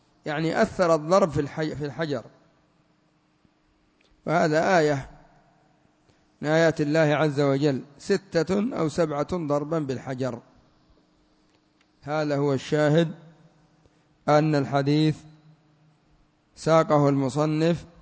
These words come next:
لبيان جواز الاغتسال عريان، والتستر أفضل.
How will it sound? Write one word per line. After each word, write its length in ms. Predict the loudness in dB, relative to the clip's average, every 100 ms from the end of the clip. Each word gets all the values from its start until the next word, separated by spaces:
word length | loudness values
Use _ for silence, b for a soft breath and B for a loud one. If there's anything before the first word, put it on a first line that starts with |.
| -20 _ _ _ _ _ _
لبيان 680 | -2 0 2 2 0 0 -2 -6 -18 _ _ _ _ _ _ _ _ _ _ _ _ -20 -20 _ -4
جواز 420 | 2 4 4 2
الاغتسال 680 | 0 -2 -8 -6 -2 0 0
عريان، 580 | 2 2 2 0 -2 -4 -12 -20 _ -20 -20 -20 _ _ _ _ _ _ _ _ _ _ _
والتستر 800 | -8 -6 -6 -4 -4 -2 -2 0
أفضل. 380 | -2 -4 -4 -6